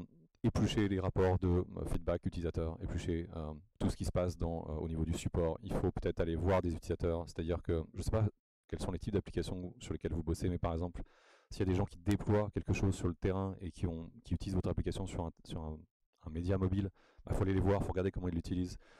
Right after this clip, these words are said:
Euh, s'il y a des gens qui utilisent, euh, votre application dans un restaurant pour faire de la facturation, faut aller les voir, faut regarder comment ils l'utilisent. Et ça, c'est hyper important, en fait,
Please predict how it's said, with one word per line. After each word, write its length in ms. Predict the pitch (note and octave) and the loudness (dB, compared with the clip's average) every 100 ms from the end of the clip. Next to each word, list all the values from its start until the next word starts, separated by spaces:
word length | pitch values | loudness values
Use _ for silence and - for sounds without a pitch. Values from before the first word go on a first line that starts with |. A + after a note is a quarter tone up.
| - - - E2+ | -20 -20 -8 -4
Euh, 120 | E2 | -2
s'il 100 | - | 0
y 100 | F#2 | 2
a 40 | |
des 40 | F#2 | 2
gens 160 | G#2+ | 2
qui 200 | G#2 - | 0 -2
utilisent, 300 | - G#2 F#2+ | 0 0 4
euh, 80 | F2 | 4
votre 180 | E2+ F#2 | 2 0
application 320 | F2+ F2 G2+ | 0 -2 -2
dans 180 | F2 D#2+ | -2 0
un 20 | |
restaurant 520 | F2+ - G2+ F#2+ F#2+ | -2 2 2 2 0
pour 120 | - | -2
faire 120 | - E2 | 0 0
de 60 | |
la 60 | E2+ | 0
facturation, 560 | - - E2+ D#2+ F2 | -2 -2 -2 -2 -2
faut 120 | F2 E2 | -2 0
aller 80 | |
les 80 | D#2 | 0
voir, 260 | D#2 F#2+ F2+ | 2 2 0
faut 60 | |
regarder 200 | F2 D#2+ | -2 -4
comment 180 | E2+ E2 | -4 -4
ils 60 | D2+ | -4
l'utilisent. 380 | D#2 E2+ E2 F2 - - - - | -6 -4 -4 -6 -14 -20 -12 -4
Et 40 | |
ça, 100 | C3+ | -2
c'est 160 | - G2 | 0 0
hyper 240 | - B2 | 2 2
important, 340 | G#2+ G2 F#2 F#2 - | 2 0 -4 -8 -10
en 60 | |
fait, 80 | - | -6